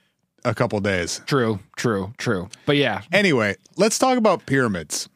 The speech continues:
Speaker 2: Fucking, fucking right we will. <laughs> Fucking rights he did.
Speaker 1: Specifically, pyramids of the United States of America.
Speaker 2: We got pyramids?
Speaker 1: Yes.
Speaker 2: Sick.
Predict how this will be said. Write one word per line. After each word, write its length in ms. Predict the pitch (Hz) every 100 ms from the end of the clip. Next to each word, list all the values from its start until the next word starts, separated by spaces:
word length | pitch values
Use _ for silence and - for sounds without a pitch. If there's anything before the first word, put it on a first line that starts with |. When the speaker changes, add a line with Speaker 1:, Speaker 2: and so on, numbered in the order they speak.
| -
Speaker 2:
Fucking, 960 | - - - 196 170 - 131 110 104 - - 117
fucking 500 | - - 185 269 156 143
right 260 | 180 233
we 140 | 190 131
will. 380 | 123 120 151 170 - -
<laughs> 200 | - -
Fucking 520 | - - 165 165 165
rights 320 | 147 151 214 -
he 120 | 139
did. 240 | 123 139 165 - - - _ _ _
Speaker 1:
Specifically, 1120 | - - 160 - 196 202 196 185 175 165 156 - _ _ _ _ _ _ _ _ _ _ _ -
pyramids 420 | 170 160 151 127
of 180 | 131 123
the 80 |
United 360 | 127 123 117 107
States 280 | - 117 101
of 60 |
America. 440 | 101 98 85 85 80 _ _ _ _ _ _ _ _ _
Speaker 2:
We 100 | 127
got 160 | 170 185
pyramids? 560 | 143 139 190 233 226 - _ _ _ _ _ _ _ _ _ _
Speaker 1:
Yes. 320 | 113 131 92
Speaker 2:
Sick. 600 | - - - 98 87 -